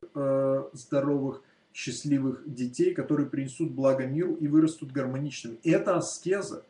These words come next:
Вырастить детей — это огромная аскеза. Понимаете, например, вот сейчас несколько месяцев я дома живу, и, надеюсь, ещё не там, да, сколько, месяца полтора-два, вот, то у меня тоже есть обязанности. Медитирую я щас по вечерам, утром я не могу.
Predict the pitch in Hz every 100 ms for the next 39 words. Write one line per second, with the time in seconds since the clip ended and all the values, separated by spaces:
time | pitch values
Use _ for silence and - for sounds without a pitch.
0 | _ _ 147 156 185 - - 156 127 123
1 | - 165 185 110 139 127 123 147 165 139
2 | 113 - - 110 - - - _ _ _
3 | - 143 147 139 139 147 160 160 123 -
4 | _ _ _ _ _ _ _ _ _ -
5 | 143 120 117 - 151 147 160 127 - 147
6 | 160 143 - 139 123 143 131 113 107 104
7 | 101 104 110 131 120 - 143 120 113 -
8 | 92 98 - - - - - 113 113 117
9 | 113 127 - 127 123 131 113 113 107 -
10 | - - - _ _ _ - 135 131 135
11 | 120 - - 147 143 139 135 135 131 139
12 | 131 - 240 214 - 147 135 127 110 101
13 | - 123 127 123 196 160 139 147 - 143
14 | 135 123 107 107 143 160 147 139 123 117
15 | 104 -